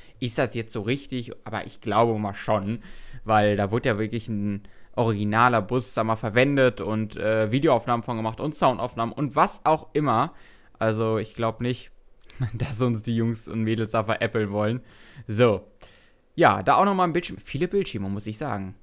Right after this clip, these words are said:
Auch wahrscheinlich, äh, kann man, ähm, einige Filme gucken. Ich weiß gar nicht, wie das ist. Machen das einige, ähm, Busfahrer? Die schieben dann, sag mal, einen Film rein, dass sich das einige angucken können.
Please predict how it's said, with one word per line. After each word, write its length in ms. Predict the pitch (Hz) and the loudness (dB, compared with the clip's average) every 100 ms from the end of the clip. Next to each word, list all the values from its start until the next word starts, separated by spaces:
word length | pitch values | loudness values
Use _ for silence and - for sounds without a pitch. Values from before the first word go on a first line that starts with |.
| - - - | -20 -20 -6
Auch 160 | - 127 | -2 0
wahrscheinlich, 480 | 156 151 147 - - | -2 -2 -6 -8 -10
äh, 500 | - 131 127 117 107 | -4 -2 -2 -2 -6
kann 160 | - 139 | -6 -4
man, 280 | 127 123 - | -4 -6 -8
ähm, 360 | 120 117 113 - _ _ | -6 -6 -6 -10 _ _
einige 280 | 113 127 170 | -6 -6 -6
Filme 280 | - 196 113 | -4 -4 -4
gucken. 320 | 107 98 98 | -8 -10 -12
Ich 120 | - | -8
weiß 140 | 196 | -8
gar 120 | - 127 | -2 -2
nicht, 120 | 98 | -2
wie 80 | 104 | -2
das 200 | 101 - | -4 -4
ist. 300 | 101 - - - - - | -8 -10 -18 -20 -20 -10
Machen 280 | - 123 170 | -4 -2 -2
das 140 | 185 - | -4 -2
einige, 580 | 180 190 180 190 180 - | -2 -2 -2 0 0 0
ähm, 460 | 170 165 165 160 | 0 0 -2 -2
Busfahrer? 500 | 147 190 - 202 208 | -4 -4 -4 -4 -2
Die 180 | 151 131 | -4 -6
schieben 300 | - 151 147 | -8 -8 -4
dann, 240 | 139 135 135 - - | -2 -2 -6 -14 -8
sag 100 | 135 | -4
mal, 80 | |
einen 80 | 127 | -4
Film 320 | 120 - 170 | 0 2 2
rein, 380 | 170 165 170 170 | 2 0 0 -2
dass 120 | 127 | -8
sich 100 | - | -10
das 280 | - 127 - | -8 -8 -8
einige 360 | - 123 123 - | -8 -6 -6 -6
angucken 420 | - 165 160 156 | -6 -8 -8 -6
können. 260 | 165 151 | -4 -4